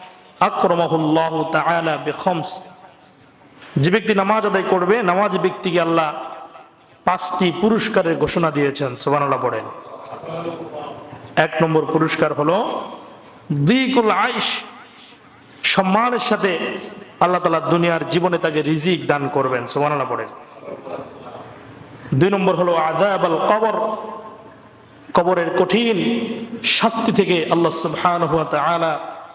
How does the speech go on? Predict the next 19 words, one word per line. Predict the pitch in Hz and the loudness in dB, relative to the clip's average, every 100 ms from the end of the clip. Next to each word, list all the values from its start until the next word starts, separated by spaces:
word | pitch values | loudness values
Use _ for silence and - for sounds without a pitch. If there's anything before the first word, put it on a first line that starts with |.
| - - | -6 -2
তাকে | 156 | 0
হেফাজত | 135 143 175 170 151 135 | 0 2 2 2 0 2
করবেন। | 147 135 127 | 0 2 -2
সুবহানাল্লাহ | - 143 143 139 | -2 0 2 0
পড়েন। | 123 113 - - - - - - - - - - - - - - - - - - - - | -2 -4 -8 -14 -18 -18 -12 -10 -10 -12 -14 -16 -18 -16 -18 -18 -18 -14 -12 -12 -12 -2
তিন | 202 180 | 0 2
নম্বর | 170 160 | 2 2
আল্লাহ | 156 151 | 2 0
রাসূল | 147 185 | 2 2
বলেছেন, | 156 147 147 156 139 123 - - - - - - 147 | 4 2 2 0 0 -6 -10 -14 -16 -20 -20 -2 2
"ওয়া | 156 | 2
ইউতিহিল্লাহু | 143 151 220 202 156 160 156 180 190 175 165 165 - - - - | 2 2 2 2 2 2 4 4 4 2 0 -2 -6 -10 -16 -4
কিতাবাহু | 180 - 190 180 165 156 160 147 | -2 2 2 2 0 2 2 0
বিয়ামিনিহি।" | 147 143 143 160 151 143 131 131 123 - - - - - - | 0 0 0 -2 -2 -4 -2 -4 -6 -14 -20 -20 -20 -18 -2
হাসরে | 156 - 170 151 | 0 2 2 2
সেই | - 151 | 0 0
কঠিন | 165 165 156 143 | 0 2 0 2
মুসিবতের | 147 - 175 160 147 | 0 0 0 0 -2
সময় | - 151 147 | 0 0 0